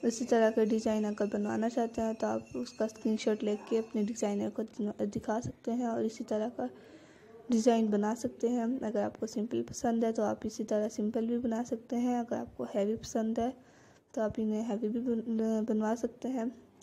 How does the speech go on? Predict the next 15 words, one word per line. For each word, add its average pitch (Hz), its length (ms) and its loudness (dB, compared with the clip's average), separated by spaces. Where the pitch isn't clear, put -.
Simple 220 400 2
आप 208 180 0
आम 208 200 0
वक्त 240 180 -2
में 233 100 2
भी 233 100 2
पहन 240 220 0
सकते 226 300 -4
हैं। 247 200 -2
Friends, 220 280 0
देखिए 240 240 0
कितने 214 280 -6
प्यारे 208 280 2
प्यारे 208 260 0
ideas 233 520 2